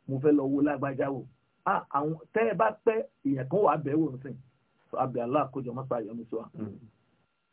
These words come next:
Speaker 1: Hadith eléyìí tó tẹ̀lé, ó jọ mọ́ra wọn díẹ̀. حدثنا محمد قال حدثنا بشير بن محمد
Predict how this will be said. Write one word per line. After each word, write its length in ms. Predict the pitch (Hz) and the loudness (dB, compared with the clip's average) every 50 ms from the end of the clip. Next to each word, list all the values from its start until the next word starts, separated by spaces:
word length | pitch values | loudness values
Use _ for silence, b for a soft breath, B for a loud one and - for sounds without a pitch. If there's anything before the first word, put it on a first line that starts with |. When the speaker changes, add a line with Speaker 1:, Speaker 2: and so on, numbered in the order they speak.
| _ _ _ _ _ | _ _ _ _ _
Speaker 1:
Hadith 360 | - - 139 147 226 277 - 185 | -6 -4 -2 0 0 0 2 4
eléyìí 200 | 190 233 196 156 | 6 6 6 6
tó 60 | 185 180 | 2 0
tẹ̀lé, 360 | - 156 147 143 143 143 139 - | 2 0 2 2 2 0 0 -2
ó 40 | 160 | -2
jọ 160 | 156 - - 143 | -2 -2 -4 -4
mọ́ra 220 | 143 147 139 143 143 139 | -2 0 -2 -2 -2 -2
wọn 100 | 143 135 123 | -6 -6 -2
díẹ̀. 160 | 147 160 139 | -2 -2 -2
حدثنا 560 | - - 131 131 190 233 254 - 214 196 185 | -2 -6 -4 2 2 2 4 2 2 2 2
محمد 440 | 180 165 - - 175 180 185 175 175 - | -2 -4 -4 -6 -4 0 0 -2 -2 2
قال 220 | - 180 175 170 | 2 2 4 4
حدثنا 680 | 151 139 131 135 143 - - - 180 185 180 175 170 160 | 0 -2 -2 -2 -2 -2 -2 -2 -4 -4 -2 -2 -2 -4
بشير 400 | 147 143 - 196 - 170 175 170 | -4 -4 -6 -6 -4 -2 -2 -2
بن 220 | 151 147 151 147 | -2 -2 -4 -4
محمد 480 | 139 131 117 - - 135 - - 143 139 | -4 -8 -12 -10 -8 -8 -4 -4 -6 -6